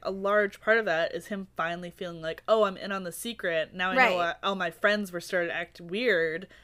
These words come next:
Speaker 1: and now I'm in on it, and I'm back with my friends again." Like, of course he's happy.
Speaker 2: Yeah, that makes sense. Um,
Speaker 1: Oh, Bella talks
Speaker 2: Oh
Speaker 1: about
Speaker 2: my
Speaker 1: how she's
Speaker 2: God.
Speaker 1: not sure how long she can stay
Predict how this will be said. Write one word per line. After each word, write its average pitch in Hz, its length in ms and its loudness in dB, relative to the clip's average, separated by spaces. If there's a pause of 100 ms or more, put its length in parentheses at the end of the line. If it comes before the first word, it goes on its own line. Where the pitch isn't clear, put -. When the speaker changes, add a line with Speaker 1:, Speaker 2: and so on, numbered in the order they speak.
Speaker 1:
and 170 120 -10
now 185 140 0
I'm 170 120 -4
in 196 180 -2
on 160 200 -2
it, 156 200 -4
and 170 80 -10
I'm 165 120 -8
back 170 240 -4
with 170 100 -16
my 147 100 -10
friends 170 380 -6
again." 82 400 -12
Like, 156 180 -6
of 165 80 -8
course 302 220 -2
he's - 140 -16
happy. - 400 -14 (600)
Speaker 2:
Yeah, 214 360 -4
that 196 200 0
makes 190 200 -10
sense. - 560 -12 (1300)
Um, 233 680 2 (1600)
Speaker 1:
Oh, 247 180 4
Bella 311 600 4 (760)
talks 220 320 0
Speaker 2:
Oh 214 60 2
Speaker 1:
about 185 140 2
Speaker 2:
my 196 100 -2
Speaker 1:
how 190 40 0
she's 196 200 -6
Speaker 2:
God. 202 60 -2
Speaker 1:
not 196 120 -2
sure 196 160 -2
how 190 140 -2
long 175 160 -4
she 175 160 -12
can 160 160 -12
stay 156 680 -4